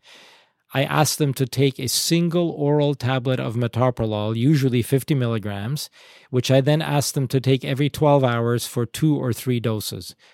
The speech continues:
waiting for the atrial fibrillation to terminate spontaneously. The exception to this, where I do advise them to go to hospital, is if they have symptoms of severe hypotension or heart failure or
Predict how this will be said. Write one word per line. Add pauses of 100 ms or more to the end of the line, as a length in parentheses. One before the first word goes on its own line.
(120)
waiting
for
the
atrial
fibrillation
to
terminate
spontaneously. (500)
The
exception
to
this, (180)
where
I
do
advise
them
to
go
to
hospital,
is
if
they
have (400)
symptoms
of
severe
hypotension
or
heart
failure
or